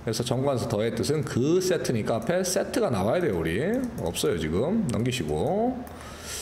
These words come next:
쉽네요. 자, B. 자,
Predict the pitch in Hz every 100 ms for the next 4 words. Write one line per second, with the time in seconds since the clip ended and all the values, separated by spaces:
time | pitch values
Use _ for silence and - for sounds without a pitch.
0 | - - - - - 113 95 78 80 135
1 | 220 - - - - - - - - -
2 | - - - - - 107 131 170 208 247
3 | 240 117